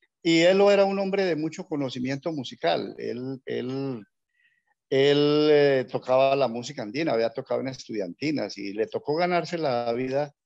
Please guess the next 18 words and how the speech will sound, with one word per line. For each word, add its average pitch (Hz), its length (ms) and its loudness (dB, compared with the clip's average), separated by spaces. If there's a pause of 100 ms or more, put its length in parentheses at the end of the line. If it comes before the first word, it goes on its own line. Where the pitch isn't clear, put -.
(340)
en, 113 400 -4
en 113 300 -4
los 104 240 -4
trenes 143 460 0
que 117 140 -4
iban 135 220 -2
de 123 120 -2
Bogotá 104 340 -6
a 123 60 -4
Girardot 110 420 -4
en 117 100 -6
la 104 80 -4
época 110 360 -6
de 104 80 -4
desplazado 113 540 -4
de 127 40 -2
la 117 100 -4
violencia, 117 520 -6